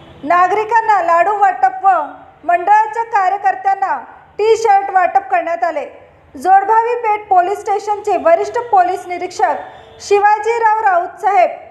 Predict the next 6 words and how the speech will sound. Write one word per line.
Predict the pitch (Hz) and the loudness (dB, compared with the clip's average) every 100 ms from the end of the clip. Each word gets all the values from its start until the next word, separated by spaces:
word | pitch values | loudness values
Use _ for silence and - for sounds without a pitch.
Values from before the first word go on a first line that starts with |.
| - _ - | -20 _ -4
यांच्या | 349 403 415 466 | 0 0 0 -2
प्रमुख | 453 370 403 | 0 -2 -2
उपस्थितीत | 392 339 339 381 381 392 392 | -2 0 0 -2 -8 -8 -4
व | 311 370 320 330 - - | 2 2 2 -6 -16 -10
आंबेडकर | - 370 359 453 466 480 453 | -2 0 2 2 2 -2 0
चळवळीतील | 466 392 381 392 392 381 | 0 2 2 0 -4 -8